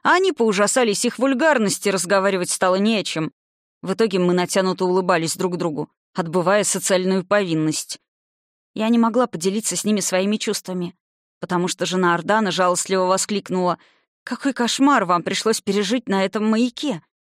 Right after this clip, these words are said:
Без прачки, без модистки, без кухарки! Наверное, это было просто невыносимо!» Я смотрела на неё и понимала. Даже если очень постараюсь, всё равно не смогу объяснить ей,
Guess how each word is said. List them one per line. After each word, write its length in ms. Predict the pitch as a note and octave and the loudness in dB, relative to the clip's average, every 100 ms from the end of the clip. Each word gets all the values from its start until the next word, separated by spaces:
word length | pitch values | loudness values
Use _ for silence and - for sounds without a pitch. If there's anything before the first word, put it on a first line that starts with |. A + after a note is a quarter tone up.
| _ | _
Без 220 | B3 B3 | 0 0
прачки, 520 | - G#3+ G3+ B3 - F3+ | 0 0 2 0 -2 -2
без 220 | G3 G#3 | 0 2
модистки, 580 | G3+ F3+ A3 C#4 - F3+ | 2 2 0 -2 -2 -4
без 200 | G#3 - | -4 -4
кухарки! 680 | G3+ - B3 D4 - E3 - _ _ | -6 0 0 0 -4 -14 -16 _ _
Наверное, 520 | F#3 F3 A#3 A3 G3+ | -2 2 2 2 2
это 120 | A3 | 0
было 220 | A#3 B3+ B3+ | 0 2 2
просто 420 | A#3 A3+ - C#4+ | 2 2 2 2
невыносимо!» 720 | C#4+ D4 D#4 E4 - G3 E3 - _ _ _ _ _ | 2 4 2 2 0 0 -2 -4 _ _ _ _ _
Я 160 | F3 F3+ | -8 -6
смотрела 520 | - E3+ F3+ G3+ G3+ | -2 -2 0 2 2
на 100 | F3 | 2
неё 260 | F3 E3+ E3+ | 2 2 0
и 60 | |
понимала. 600 | - G3+ F#3+ F3+ D#3 D3+ - _ _ _ _ | 0 2 2 2 0 -2 -10 _ _ _ _
Даже 260 | F#3 F3+ | -4 0
если 240 | G3 F#3+ G3 | 0 0 2
очень 380 | G#3 F#3 E3 D3+ | 2 0 -4 -4
постараюсь, 480 | - F3+ F#3 F3 | -4 0 2 2
всё 180 | - - | 0 -2
равно 240 | G3 G3 G3+ | 0 2 0
не 100 | E3+ | 0
смогу 340 | F3+ F3 F#3 | 0 0 2
объяснить 520 | F3 G3 F#3+ C4 - | 0 -2 -2 0 0
ей, 220 | F#3+ E3+ | -2 -4